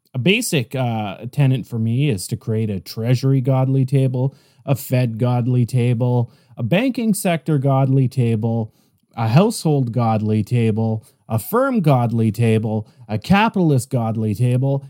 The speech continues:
and a foreign Godly Table. So I can create stocks in each of these tables, okay? And it was named after Wayne Godley, these, uh, Godly Tables from Minsky, created by Professor Steve Keen, coded by Rus-,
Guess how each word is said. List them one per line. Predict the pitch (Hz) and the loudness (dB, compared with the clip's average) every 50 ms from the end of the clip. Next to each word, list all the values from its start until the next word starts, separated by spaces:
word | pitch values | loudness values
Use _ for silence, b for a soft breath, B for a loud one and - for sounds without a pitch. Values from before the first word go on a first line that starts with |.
| B | B
and | B 151 175 - | B -6 -4 -4
a | |
foreign | 185 - - 233 254 247 233 214 175 131 | -4 -4 -4 -4 -2 -2 0 2 2 2
Godly | 110 120 113 101 101 98 98 98 92 85 | 2 2 0 -4 -4 -6 -8 -8 -8 -8
Table. | - 117 104 92 85 82 - - - _ _ _ _ _ _ _ _ _ _ _ _ _ _ _ _ _ _ _ - | -8 -8 -8 -8 -10 -14 -18 -20 -20 _ _ _ _ _ _ _ _ _ _ _ _ _ _ _ _ _ _ _ -10
So | 139 - 180 175 | -4 0 2 2
I | 190 226 233 | 4 2 2
can | - 226 202 165 | 2 0 0 0
create | - - 165 156 151 151 - - | 0 2 2 2 2 2 0 -4
stocks | - - - - 127 117 117 120 120 - - | -6 -8 -4 -4 -2 -2 -2 -2 -4 -4 -2
in | 120 117 | 0 0
each | 135 165 220 226 - | 2 2 0 -2 -4
of | 226 190 | -4 -4
these | 165 160 165 165 - | -2 -2 -2 -2 -2
tables, | - - 143 123 104 92 - - - - - - _ _ _ - 104 | -2 0 0 0 0 -4 -6 -12 -14 -16 -16 -18 _ _ _ -14 -10
okay? | 101 - 120 135 185 220 - _ _ _ _ _ _ _ _ _ _ - | -6 -4 -4 -4 -4 -6 -8 _ _ _ _ _ _ _ _ _ _ -4
And | 117 120 123 127 135 | -2 0 2 4 4
it | 156 | 2
was | 151 185 165 160 | 2 2 2 2
named | 160 156 151 143 | 2 2 2 2
after | 139 135 127 - 143 | 2 2 0 0 0
Wayne | 127 127 135 139 139 | 2 2 4 4 4
Godley, | 135 139 120 101 98 98 95 95 107 127 143 - _ _ _ _ | 4 4 2 2 0 -2 -4 -4 -4 -4 -6 -8 _ _ _ _
these, | - - 117 101 95 92 - - - - | -14 -10 -8 -8 -8 -8 -10 -14 -12 -8
uh, | 113 117 110 107 104 | -4 -4 -2 -2 -2
Godly | 98 127 123 117 113 110 107 101 | 0 0 2 2 2 2 0 0
Tables | 92 113 104 107 113 147 151 - | 0 -2 -2 -2 -2 -2 -4 -2
from | - 135 135 135 120 | 2 4 4 4 4
Minsky, | 117 107 101 - - - 123 135 131 | 4 2 0 -2 -4 -4 -2 -2 -2
created | - 185 196 196 196 165 - | 0 0 0 0 -2 -2 -2
by | 135 135 135 139 | 0 0 2 0
Professor | 131 131 - 143 139 - 202 208 208 - 214 208 | 0 -2 -2 -4 -2 -2 -4 -4 -4 -6 -6 -6
Steve | - - - 185 190 185 - | -6 -6 -4 -4 -4 -4 -4
Keen, | - - 117 113 110 107 104 | -6 -6 -4 -4 -2 -2 -4
coded | 101 - 170 180 185 185 185 175 143 | -2 0 2 2 4 2 2 0 -4
by | - 110 107 | -6 -6 -6
Rus-, | 107 101 104 117 117 - - | -6 -6 -4 -4 -6 -6 -8